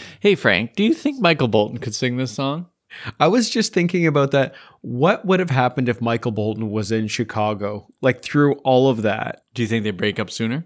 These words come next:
Speaker 2: Oh, absolutely they would have.
Speaker 1: I think the trouble with thinking of Michael Bolton singing this song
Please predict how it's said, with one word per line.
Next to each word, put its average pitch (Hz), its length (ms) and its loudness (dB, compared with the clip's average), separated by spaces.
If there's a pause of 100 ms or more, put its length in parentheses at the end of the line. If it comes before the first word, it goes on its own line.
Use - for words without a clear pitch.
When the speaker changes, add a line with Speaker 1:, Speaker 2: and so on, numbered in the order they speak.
Speaker 2:
Oh, 156 140 4
absolutely 127 540 0
they 98 140 -4
would 90 180 -6
have. - 220 -16 (380)
Speaker 1:
I 147 80 0
think 180 160 2
the 196 80 4
trouble 143 380 0
with 127 120 2
thinking 123 260 0
of 117 80 2
Michael 110 280 0
Bolton 110 360 0
singing 110 260 -2
this 107 140 -2
song 113 400 0